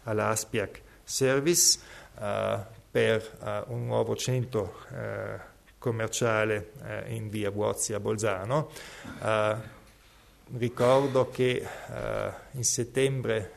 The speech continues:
eh, di quest'anno abbiamo avviato il procedimento dopo, eh, dopo la segnalazione o comunque il ricorso popolare, così è denominato dalla legge, eh, da parte di tre soggetti,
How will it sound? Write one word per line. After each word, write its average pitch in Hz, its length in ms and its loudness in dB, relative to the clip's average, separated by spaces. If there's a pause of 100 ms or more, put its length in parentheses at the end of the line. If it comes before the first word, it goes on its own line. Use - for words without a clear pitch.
(220)
eh, 113 60 -8
di 110 100 -6
quest'anno 151 760 2 (460)
abbiamo 113 360 0
avviato 110 400 2
il 107 60 0
procedimento 151 1000 0 (100)
dopo, 107 720 0 (400)
eh, 95 560 -6 (1300)
dopo 113 360 0
la 107 80 2
segnalazione 123 840 2
o 101 100 2
comunque 107 380 -6
il 95 80 -6
ricorso 135 800 2 (200)
popolare, 113 680 2
così 104 280 -4
è 107 80 -2
denominato 104 500 -6
dalla 101 200 -2
legge, 110 460 0 (400)
eh, 104 280 -2
da 107 140 2
parte 104 420 0
di 101 80 -8
tre 98 180 -2
soggetti, 120 840 2